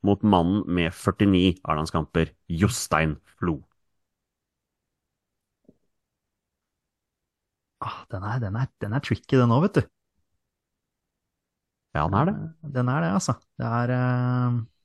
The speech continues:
Speaker 2: Flo var jo en sånn, eh, som kunne endre kampbilder, eh, som, som kunne komme inn. Eh, det var jo den der, ja, for Brasil igjen da,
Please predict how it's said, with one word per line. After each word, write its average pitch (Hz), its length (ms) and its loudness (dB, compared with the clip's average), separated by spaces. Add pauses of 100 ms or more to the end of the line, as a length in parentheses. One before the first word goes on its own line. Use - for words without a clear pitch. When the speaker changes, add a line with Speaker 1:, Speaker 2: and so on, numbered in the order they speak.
(1600)
Speaker 2:
Flo 117 360 0
var 110 240 6
jo 123 80 4
en 147 120 2
sånn, 123 280 0
eh, 120 680 0 (520)
som 120 240 -8
kunne 127 240 -2
endre 98 460 0 (300)
kampbilder, 95 720 -2 (200)
eh, 110 1300 -2
som, 107 240 -6
som 117 180 -6
kunne 113 160 -2
komme 95 380 -2
inn. 151 140 0 (200)
Eh, 123 240 -6
det 120 160 -2
var 107 140 0
jo 123 100 2
den 113 160 0
der, 98 140 0 (180)
ja, 143 120 2 (100)
for 135 160 -6
Brasil 131 420 0 (120)
igjen 151 280 2
da, 160 80 0